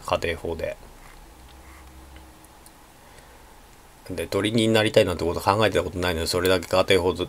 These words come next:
I wereっていう、その家庭法だっていうのを、ありえない現実を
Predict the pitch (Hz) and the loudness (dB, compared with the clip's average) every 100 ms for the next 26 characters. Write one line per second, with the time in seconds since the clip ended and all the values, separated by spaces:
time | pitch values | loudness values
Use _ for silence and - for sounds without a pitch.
0 | - 101 95 87 90 82 78 - 80 78 | -2 2 2 4 4 4 0 -6 -6 -4
1 | 80 85 - 85 80 90 90 87 85 82 | -4 -6 -8 -6 -2 0 0 -2 -2 0
2 | 82 - 87 80 80 76 78 - - - | 0 -2 -6 -6 -6 -8 -10 -18 -20 -20
3 | - - - - - - 98 104 104 101 | -20 -20 -20 -20 -20 -2 2 4 4 4
4 | 85 78 82 82 82 - 85 82 82 | 0 0 -2 -2 -6 -4 -2 -2 -4